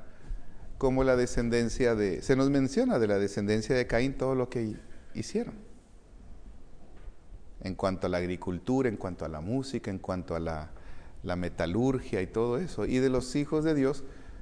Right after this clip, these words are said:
pues se menciona que no, se empezaron a clam-, a llamar del nombre del Señor. Este, Enoc caminó con Dios.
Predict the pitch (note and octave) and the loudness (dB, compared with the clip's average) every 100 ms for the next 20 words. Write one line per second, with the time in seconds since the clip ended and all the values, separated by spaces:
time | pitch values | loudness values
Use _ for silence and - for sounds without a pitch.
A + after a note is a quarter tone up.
0 | - - D#3 D3+ D3 B2+ B2 A#2+ A#2+ A2 | -10 -4 -2 0 0 0 0 0 0 0
1 | G2+ - - G#2+ G#2 - G2 G2+ F2 F#2 | 0 -2 -2 0 0 0 0 0 -4 -6
2 | G2 F#2 - F2+ F2 F2 F2+ F2+ F#2 F#2 | -4 -4 -2 -2 -2 -2 -2 -2 -2 -2
3 | F2+ F2 F2 - G#2 G#2 A#2 A#2+ - - | -2 -2 -4 -6 -4 -2 0 -2 -6 -10
4 | - - - - F2+ E2+ - - - D#2+ | -10 -20 -20 -12 -4 -4 -6 -12 -8 -6
5 | D#2 - F2+ F2+ G2+ G2 F2+ E2+ E2 E2 | -6 -4 -2 0 0 0 -2 -2 -4 -4
6 | - G#2+ B2 C3 B2+ B2+ A#2+ | -2 -2 0 2 2 0 -2